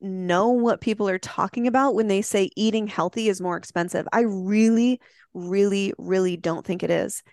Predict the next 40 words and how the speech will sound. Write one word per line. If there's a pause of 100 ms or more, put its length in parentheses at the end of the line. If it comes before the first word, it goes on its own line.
(360)
Maybe
if
you're
going
to (420)
get
fast
food, (140)
that's
what
they're
talking
about,
because
you
can
go,
like, (120)
they're
out,
they
have
the
dollar
menu. (540)
But (1080)
if
you're
getting (720)
produce,
even
if
it's
not
organic, (680)
if
you're
getting
produce, (120)
you're